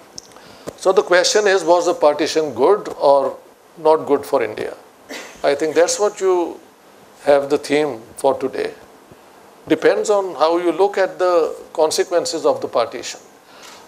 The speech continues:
I have argued that if it had not happened, it would be good for everyone, especially for the Indian Muslims,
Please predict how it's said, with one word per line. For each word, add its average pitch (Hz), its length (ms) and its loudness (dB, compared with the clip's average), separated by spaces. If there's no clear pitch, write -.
I 170 140 6
have 214 140 2
argued 160 500 4
that 160 260 4
if 165 200 0
it 170 120 2
had 156 200 2
not 170 220 2
happened, 143 380 0
it 147 160 -2
would 151 140 0
be 156 100 0
good 135 240 -4
for 156 200 2
everyone, 139 420 -2
especially 175 540 -2
for 185 180 -2
the 180 100 -2
Indian 170 300 -6
Muslims, - 680 -12